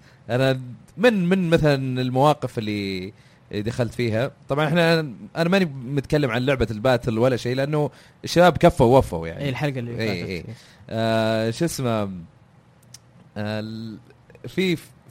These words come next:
Speaker 1: في مقهى، في، أنت عندك أول شيء الشاي جايز،
Speaker 2: مهم.
Speaker 1: اللي هم ال-، الصغار اللي لابسين أحمر
Speaker 2: ماسكس
Speaker 1: و-،
Speaker 2: وبيض. إيه، إيه.
Speaker 1: وقناع، قناع
Speaker 2: مم.
Speaker 1: أبيض، وأصواتهم كذا، واو، واو، كذا.
Speaker 2: إيه، إيه.
Speaker 1: يروحون،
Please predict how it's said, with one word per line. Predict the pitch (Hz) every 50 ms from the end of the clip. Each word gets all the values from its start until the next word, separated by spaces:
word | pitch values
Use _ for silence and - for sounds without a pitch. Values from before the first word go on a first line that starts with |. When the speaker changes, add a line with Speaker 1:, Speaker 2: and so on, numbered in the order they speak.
| - -
Speaker 1:
في | 202 220 196 165
مقهى، | 143 156 175 175 - 214 110 113 151 151 - - - -
في، | - 156 147 127
أنت | 143 135 160 160 147 - -
عندك | 139 160 180 160 147 165
أول | 127 120 143 147 143
شيء | - 160 156 143
الشاي | 117 - 160 170 165
جايز، | 143 143 123 131 160 185 180 - - _ _ _ _ - -
Speaker 2:
مهم. | 135 135 143 143
Speaker 1:
اللي | 139 - 123 139
هم | 160 151 131
ال-، | 123 120 117 117 113 113 - - - - _ -
الصغار | 117 - - 143 151 156 135 120
اللي | 110 117 117 113 110 110 107 110
لابسين | 110 117 120 120 - 160 170
أحمر | 170 165 151 175 196 208
Speaker 2:
ماسكس | 185 180 175 - - - -
Speaker 1:
و-، | 131
Speaker 2:
وبيض. | 139 135 131 131 127 127
إيه، | 127 127 120 120 117
إيه. | 117 113 113
Speaker 1:
وقناع، | 117 120 - - 147 151 143 120 98 - - - 127
قناع | 120 139 127
Speaker 2:
مم. | 120
Speaker 1:
أبيض، | 131 120 110 92 - - - _ _ -
وأصواتهم | 104 123 131 - 165 135 120 -
كذا، | - 123 101
واو، | 113 123 113 113
واو، | 127 135 120 110 101 92 90 87 - - -
كذا. | - 110 101 92
Speaker 2:
إيه، | 85 - _ - -
إيه. | - 101 107 - -
Speaker 1:
يروحون، | 120 123 135 156 139 165 180 190 208 214 196 170 143